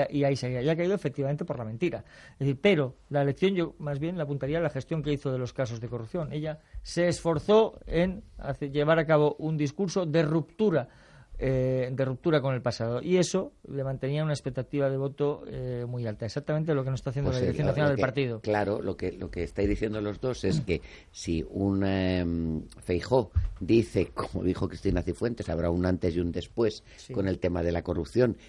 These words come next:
Speaker 2: y no tiene detrás ningún papel oculto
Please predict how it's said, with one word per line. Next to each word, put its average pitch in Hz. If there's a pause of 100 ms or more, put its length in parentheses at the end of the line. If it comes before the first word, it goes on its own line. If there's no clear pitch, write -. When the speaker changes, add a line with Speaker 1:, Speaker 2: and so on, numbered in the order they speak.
(200)
Speaker 2:
y 131
no 120
tiene 104
detrás 101 (680)
ningún 107
papel 104
oculto 104